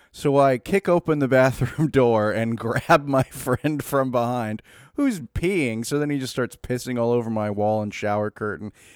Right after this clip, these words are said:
And then we both start screaming like women. I'm sorry. We, we, we both start screaming like the men will when the patriarchy's dismantled. And he's pissing all over my wall. And the,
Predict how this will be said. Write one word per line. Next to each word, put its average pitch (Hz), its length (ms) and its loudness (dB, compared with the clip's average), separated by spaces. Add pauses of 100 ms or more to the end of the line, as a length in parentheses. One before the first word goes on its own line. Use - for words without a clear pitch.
(140)
And 147 120 -6
then 196 60 -6
we 202 80 -4
both 147 240 0
start 127 320 -4
screaming 127 760 -4
like 110 300 -4
women. 90 460 -10 (480)
I'm 151 200 -2
sorry. 104 400 -2
We, 120 220 -2
we, 127 120 0
we 139 180 -2
both 175 360 2
start 139 380 -4
screaming 151 800 -4 (420)
like 131 540 0 (140)
the 131 220 0
men 135 540 0
will 113 380 0
when 117 180 -2
the 117 100 -2
patriarchy's 104 880 -4
dismantled. 95 800 -8 (460)
And 117 220 0
he's 117 160 -2
pissing 151 380 -4
all 139 200 2
over 139 260 4
my 123 200 2
wall. 123 720 2
And 120 320 -2
the, 123 140 -4